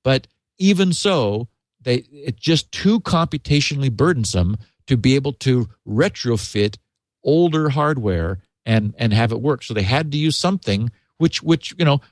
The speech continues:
really the only, the only problem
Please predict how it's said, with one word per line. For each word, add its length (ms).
really 300
the 220
only, 500
the 120
only 180
problem 600